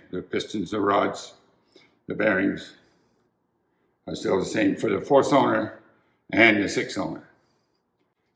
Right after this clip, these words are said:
It is a very tough engine. It'll stand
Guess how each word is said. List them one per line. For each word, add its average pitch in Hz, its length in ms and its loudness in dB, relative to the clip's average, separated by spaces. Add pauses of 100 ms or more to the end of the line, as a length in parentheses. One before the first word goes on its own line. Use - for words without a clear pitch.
It 120 120 4
is 113 180 6
a 101 60 2
very 110 500 8
tough - 440 2 (800)
engine. 101 400 0
It'll 90 220 -4
stand 101 500 0